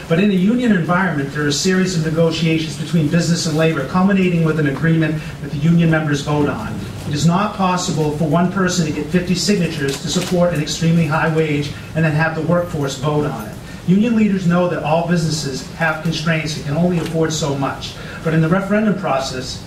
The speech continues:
there is no such vetting. So there are a lot more things to this than just people not being able to, you know, balance what it is that they need to do next or the information that goes with it.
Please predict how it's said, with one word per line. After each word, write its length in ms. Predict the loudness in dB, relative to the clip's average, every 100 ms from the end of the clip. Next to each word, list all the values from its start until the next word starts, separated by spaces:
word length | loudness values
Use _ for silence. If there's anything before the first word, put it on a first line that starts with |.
| -6
there 140 | -2
is 200 | 0 0
no 120 | -2 -6
such 320 | -8 -10 -8
vetting. 260 | -8 -8 -12 -12 -14 -12 -14 -4
So 180 | 0
there 160 | 2 2
are 60 | 2
a 40 |
lot 240 | 2 2
more 160 | 2 2
things 500 | 2 2 2 -2 0
to 120 | 2
this 380 | 2 0 -2 -4
than 340 | -4 -2 0 -2 -8 -12 -2
just 500 | 0 0 -4 -8 -2
people 260 | 0 2
not 240 | 2 2 0
being 180 | -2
able 200 | 0 0
to, 300 | -2 -2 -4 -6 -12 -12 -6
you 60 | -2
know, 180 | -2 -2
balance 480 | -2 0 0 -2 0
what 140 | 0
it 140 | 2 2
is 160 | 0
that 100 | -2
they 100 | -2
need 160 | 0 0
to 40 | 0
do 160 | 0
next 400 | 0 0 -2 -4
or 40 | -2
the 220 | -2 0
information 600 | 0 0 0 0 0 -2
that 160 | -4 -4
goes 240 | -4 0
with 180 | 0
it. 120 | 0